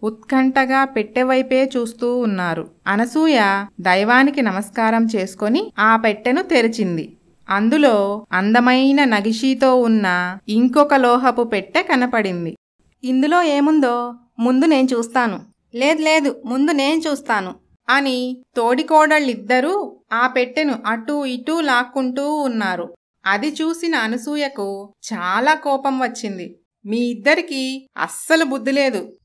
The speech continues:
దీనికి కూడా పోటీ పడాలా? మర్యాదగా ఆ పెట్టె అక్కడ పెట్టకపోతే ఇద్దరి చెంపలు వాయిస్తాను, పెట్టండి అక్కడ," అని అనసూయ గట్టిగా అరిచేసరికి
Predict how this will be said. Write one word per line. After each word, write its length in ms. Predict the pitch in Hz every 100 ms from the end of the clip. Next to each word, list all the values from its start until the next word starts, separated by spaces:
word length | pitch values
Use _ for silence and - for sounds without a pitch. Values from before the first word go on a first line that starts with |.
| -
దీనికి 440 | 180 254 285 294
కూడా 260 | 294 277 330
పోటీ 300 | 339 302 302
పడాలా? 540 | 285 269 240 233 311 480 _ -
మర్యాదగా 880 | 175 175 220 262 269 240 208 208 214 _ -
ఆ 160 | 180
పెట్టె 340 | 180 202 202 285
అక్కడ 320 | 262 254 202
పెట్టకపోతే 920 | 208 202 240 262 247 233 190 190 196 _ 190
ఇద్దరి 400 | 180 - 247 269
చెంపలు 460 | 277 247 247 285
వాయిస్తాను, 680 | 277 226 254 - 226 175 - _ _ _
పెట్టండి 340 | 240 254 320 294
అక్కడ," 300 | 285 202 151 - _ _ 240
అని 500 | 269 262 233 240 254
అనసూయ 520 | 190 208 240 302 302 208
గట్టిగా 680 | 185 190 - - 269 294
అరిచేసరికి 1080 | 277 214 233 247 247 240 240 359 415 220